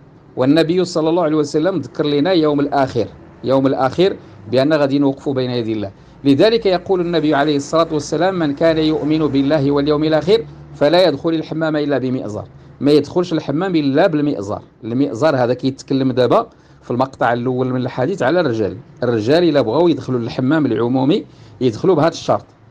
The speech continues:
يعني الشرط اللي هو يلبسوا الشورت ولا المئزر اللي هي كتعتبر كيتسمى ب-، بتبان، ولا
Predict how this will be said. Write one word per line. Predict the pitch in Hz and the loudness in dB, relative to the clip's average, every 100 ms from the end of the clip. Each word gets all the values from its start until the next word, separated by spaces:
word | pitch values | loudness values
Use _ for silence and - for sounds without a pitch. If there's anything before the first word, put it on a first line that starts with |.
| - - - - - | -20 -20 -20 -20 -6
يعني | 104 120 | -2 -2
الشرط | 117 - 165 165 | -2 0 0 0
اللي | 156 | 0
هو | 139 135 202 - - - - | 2 4 2 2 -6 -20 -4
يلبسوا | 151 135 - 190 | -4 -2 -4 -6
الشورت | - 165 123 - - - - - - - - - - - - - | -2 -2 -2 -4 -20 -20 -20 -20 -20 -20 -20 -20 -20 -20 -10 0
ولا | 143 151 | 4 4
المئزر | 180 185 - 120 131 110 90 - - | 2 0 -6 -2 2 2 0 -10 -6
اللي | 131 160 | 0 2
هي | 185 | 2
كتعتبر | 185 233 - 196 180 147 117 180 170 143 151 | 0 -4 -4 -4 -4 -4 -2 2 0 2 -2
كيتسمى | 143 156 147 - 156 156 | 0 -2 -2 -6 -2 0
ب-، | 135 | 2
بتبان، | 135 131 120 - - - - 143 135 123 120 | 2 2 0 -2 -4 -4 0 2 4 2 0
ولا | 120 117 117 113 107 104 | -4 -6 -4 -2 -2 -4